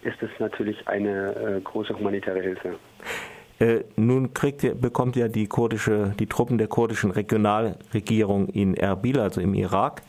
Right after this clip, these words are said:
Speaker 2: äh, offiziell auch Waffen aus den U S A. Im, im gleichen Kampf steht auch die P K K, kriegt auch die P K K Waffen aus den U S A?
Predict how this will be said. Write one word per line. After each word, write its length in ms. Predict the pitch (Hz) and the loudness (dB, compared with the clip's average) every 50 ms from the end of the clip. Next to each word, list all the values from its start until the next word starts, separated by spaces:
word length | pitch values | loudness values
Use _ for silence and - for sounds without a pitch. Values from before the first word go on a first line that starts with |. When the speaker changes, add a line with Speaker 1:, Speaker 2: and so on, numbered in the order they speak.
| - - - - - - - - - - - | -18 -16 -16 -14 -14 -14 -16 -16 -18 -10 -2
Speaker 2:
äh, 460 | - - 113 117 113 110 110 110 107 | 0 2 2 4 4 2 2 0 0
offiziell 640 | - - - 101 110 113 - 135 120 - - 117 110 107 | -2 4 4 4 4 4 0 -2 0 2 2 4 4 4
auch 160 | 101 - - | 2 2 2
Waffen 300 | 98 98 - - 107 80 | 0 0 2 0 2 2
aus 140 | 82 98 - | 2 2 2
den 140 | 110 98 | 2 2
U 160 | - - 101 104 | 4 4 4 2
S 140 | 101 - | 2 2
A. 240 | - 92 98 104 101 101 - - - - - - - - - - | 0 2 2 0 -2 -6 -14 -16 -16 -16 -18 -20 -20 -20 -4 2
Im, 160 | - 123 120 113 - | 4 4 4 4 4
im 160 | 120 117 107 | 2 0 2
gleichen 420 | - 117 113 110 123 120 135 127 | 4 2 4 4 2 2 0 -2
Kampf 240 | - - 120 117 117 | 2 2 0 0 0
steht 300 | - - 123 113 110 - | -2 0 2 2 2 2
auch 100 | - 107 | 0 0
die 140 | - 120 107 | 0 -2 0
P 160 | - 123 113 | 0 0 2
K 120 | - 117 110 | 2 0 0
K, 220 | - - 123 117 | 2 0 0 0
kriegt 240 | - - 120 - - | -2 -4 -6 -2 -4
auch 80 | - | -2
die 100 | 107 123 | -2 -2
P 160 | 120 - 131 120 | 0 0 0 0
K 140 | - 110 | 0 -2
K 240 | 107 - 127 123 120 | 0 0 0 2 2
Waffen 240 | 101 90 - - 65 | 0 0 0 0 0
aus 160 | 65 78 - | 0 0 0
den 140 | - 82 - | 0 0 0
U 100 | - 67 | 2 0
S 180 | 76 - - - | -2 -2 -2 -2
A? 200 | 85 82 95 | -2 -2 -2